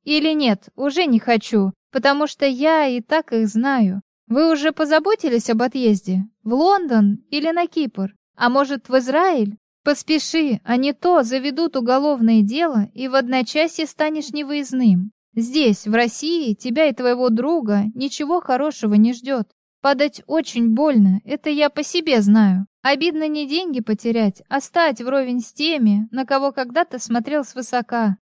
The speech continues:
Стать одного роста с презренным быдлом. «Да что ты себе позволяешь?» Максим вскочил. «Это лишь временные трудности». В пылу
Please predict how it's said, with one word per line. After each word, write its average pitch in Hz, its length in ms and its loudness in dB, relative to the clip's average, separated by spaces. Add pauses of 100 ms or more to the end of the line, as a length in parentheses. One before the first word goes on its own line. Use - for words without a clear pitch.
(140)
Стать 349 360 -2
одного 247 420 0
роста 320 340 -4
с - 100 -12
презренным 294 720 -4
быдлом. 202 580 -2 (480)
«Да 214 140 6
что - 200 -2
ты 359 140 -2
себе 311 280 0
позволяешь?» 247 760 2 (140)
Максим 214 520 2
вскочил. 214 720 -2 (220)
«Это 269 240 2
лишь 269 240 -2
временные 302 480 0
трудности». 196 720 2 (420)
В - 220 -20
пылу 254 520 4